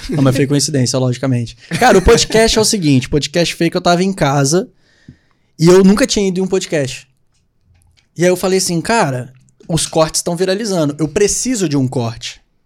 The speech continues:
Eu preciso ter o meu próprio corte." Mas eu nunca fui em um. Será que dá pra criar o meu? E eu vi que num corte de podcast, a, a, a cena é igual essa que vocês tão vendo aí. É um microfone, uma mesa,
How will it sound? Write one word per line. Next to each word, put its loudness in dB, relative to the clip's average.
Eu -2
preciso 0
ter 2
o 2
meu 2
próprio -2
corte." -6
Mas -2
eu -2
nunca -4
fui -6
em -2
um. -4
Será -4
que -6
dá -2
pra -6
criar -4
o -4
meu? -2
E -4
eu 0
vi 2
que -4
num 0
corte -2
de -10
podcast, -4
a, -4
a, 0
a 0
cena 0
é 2
igual 0
essa 0
que -6
vocês -8
tão -6
vendo -4
aí. -2
É -10
um -6
microfone, -2
uma 0
mesa, -2